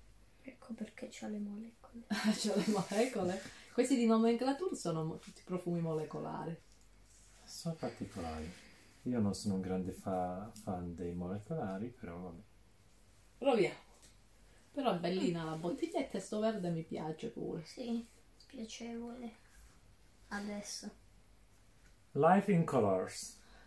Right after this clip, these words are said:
Speaker 2: Ah.
Speaker 3: The House of Wood.
Speaker 2: Perché ti piace questo pack?
Speaker 1: Perché sembra una pietra.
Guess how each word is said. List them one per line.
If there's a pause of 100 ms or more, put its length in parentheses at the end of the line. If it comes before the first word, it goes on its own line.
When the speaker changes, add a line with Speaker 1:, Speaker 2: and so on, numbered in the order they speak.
(200)
Speaker 2:
Ah.
Speaker 3:
The
House
of
Wood. (140)
Speaker 2:
Perché
ti
piace
questo
pack? (600)
Speaker 1:
Perché
sembra
una
pietra.